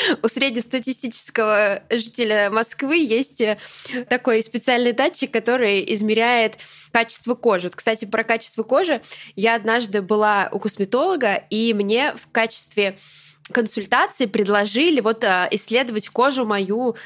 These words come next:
по каким-то конкретным факторам. И, честно говоря, я подумала, что это какой-то развод, и меня просто хотят заставить купить какие-нибудь лишние процедуры. А вы тут, значит, говорите, что наоборот,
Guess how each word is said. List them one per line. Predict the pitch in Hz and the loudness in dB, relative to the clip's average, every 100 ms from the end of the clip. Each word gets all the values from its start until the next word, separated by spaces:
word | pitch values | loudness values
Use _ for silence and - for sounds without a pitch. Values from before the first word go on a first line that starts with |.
| - - | -20 -6
по | 208 | -2
каким-то | 220 220 262 - | 0 0 -2 0
конкретным | 220 202 226 233 233 | -2 0 0 0 -2
факторам. | 220 214 196 - 185 - | 0 -2 -2 -2 -2 -4
И, | |
честно | 214 - 349 - 370 | -6 0 0 0 0
говоря, | 269 254 214 | 2 2 4
я | 202 220 | 2 2
подумала, | 226 254 349 | 0 0 0
что | 302 254 | 0 -4
это | - | -4
какой-то | 285 254 240 | 0 0 2
развод, | 247 233 220 226 311 - - | 2 2 0 2 2 0 -4
и | 226 | 0
меня | 220 240 | 2 0
просто | 294 220 262 - 202 190 180 - - 247 226 | 0 0 -2 -2 0 0 0 -6 -20 -18 -6
хотят | - 214 220 240 | -2 0 2 2
заставить | 220 - 220 254 | 0 0 0 0
купить | - 196 233 | -6 -8 -2
какие-нибудь | 233 - 226 233 190 | -2 0 -2 -2 -2
лишние | 220 - 196 | -2 -2 -4
процедуры. | 220 - 226 185 165 156 - | -4 -4 -4 -2 -4 -4 -4
А | 185 | -4
вы | 180 269 | -2 0
тут, | 285 | 0
значит, | 190 202 - | 0 -2 -2
говорите, | 190 190 247 - | 0 2 0 -4
что | 185 | -2
наоборот, | 185 180 214 311 | 0 2 2 0